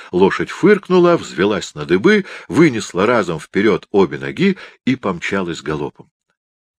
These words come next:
Мужчина тотчас же пришпорил своего вороного коня, и когда я через несколько мгновений вышел по дороге на опушку, они уже оба скакали в золотистой дали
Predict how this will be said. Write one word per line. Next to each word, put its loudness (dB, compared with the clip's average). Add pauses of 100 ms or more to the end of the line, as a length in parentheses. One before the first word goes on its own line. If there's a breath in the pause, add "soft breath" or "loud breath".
(180)
Мужчина -2
тотчас -2
же -2
пришпорил -2
своего -2
вороного -2
коня, -2 (320 loud breath)
и -2
когда 0
я 2
через -4
несколько -2
мгновений -2
вышел -4
по -6
дороге 0
на -2
опушку, 0 (540 soft breath)
они 2
уже 0
оба 0
скакали -2
в -6
золотистой -6
дали -2